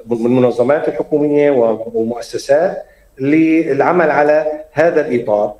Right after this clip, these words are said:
إطار، آه، تكامل الجهود للحد من مخاطر الكوارث. تلخص بخمس نقاط رئيسية. بدا-، بداية، آه،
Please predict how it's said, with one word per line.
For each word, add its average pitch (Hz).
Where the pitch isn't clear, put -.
إطار، 175
آه، 135
تكامل 214
الجهود 165
للحد 180
من 143
مخاطر 135
الكوارث. 107
تلخص 185
بخمس 160
نقاط 151
رئيسية. 127
بدا-، 185
بداية، 156
آه، 147